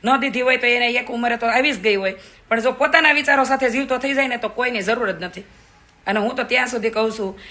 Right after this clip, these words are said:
કે કૃષ્ણને હંમેશા યાદ કરો અને અનુસરવો, પણ જો તમારા માતા પિતાએ કૃષ્ણ ભગવાનના માતા પિતાની જેમ જ સંઘર્ષ કરેલો છે તો કૃષ્ણ ભગવાનને અનુસરવાની જરૂર નથી,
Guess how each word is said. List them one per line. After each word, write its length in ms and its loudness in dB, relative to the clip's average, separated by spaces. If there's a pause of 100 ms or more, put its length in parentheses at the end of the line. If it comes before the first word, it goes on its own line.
(100)
કે 80 2
કૃષ્ણને 520 2
હંમેશા 580 2
યાદ 280 2
કરો 120 0
અને 120 2
અનુસરવો, 420 0
પણ 160 0
જો 140 2
તમારા 280 2
માતા 240 2
પિતાએ 400 0
કૃષ્ણ 300 -4
ભગવાનના 420 -2
માતા 180 0
પિતાની 300 -2
જેમ 240 2
જ 40 -6
સંઘર્ષ 340 -2
કરેલો 320 0
છે 180 -4 (260)
તો 80 -2
કૃષ્ણ 280 -2
ભગવાનને 360 2
અનુસરવાની 420 0
જરૂર 200 0
નથી, 240 -10